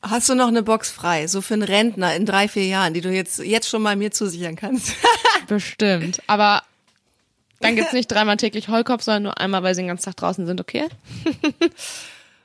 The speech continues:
Speaker 1: Hm, okay, da, da müssen wir dann nochmal drüber reden. Oder ich muss, ich muss noch einen eigenen Angestellten rüberschicken zu dir.
Speaker 2: Ja, vielleicht.
Speaker 1: <laughs> Für die ganzen Sonderwünsche von Clini. Oder ich nehme Ute mit, meine
Speaker 2: Ah ja,
Speaker 1: Stammgästin.
Speaker 2: die nehmen wir auch gerne, die klang gut.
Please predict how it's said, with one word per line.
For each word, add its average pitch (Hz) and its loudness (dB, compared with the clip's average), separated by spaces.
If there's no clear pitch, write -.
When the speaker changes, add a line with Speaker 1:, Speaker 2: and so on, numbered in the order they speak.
Speaker 1:
Hm, 294 2
okay, 226 0
da, 285 0
da 320 2
müssen 320 -2
wir 302 0
dann 269 0
nochmal 247 0
drüber 220 0
reden. 180 2
Oder 247 2
ich 247 -2
muss, 269 2
ich 226 -6
muss 254 -2
noch 262 0
einen 233 0
eigenen 240 0
Angestellten 214 0
rüberschicken 185 -4
zu - -14
dir. 180 -4
Speaker 2:
Ja, 226 4
vielleicht. 233 2
Speaker 1:
<laughs> - -2
Für - -4
die 247 0
ganzen 220 -2
Sonderwünsche 226 0
von 220 -8
Clini. 240 -2
Oder 254 -2
ich 277 -4
nehme 269 0
Ute 196 -6
mit, 170 -6
meine 196 -8
Speaker 2:
Ah - -14
ja, 214 -10
Speaker 1:
Stammgästin. 285 0
Speaker 2:
die 285 4
nehmen 285 4
wir - 6
auch 202 2
gerne, 185 0
die 214 0
klang 208 -2
gut. 175 -6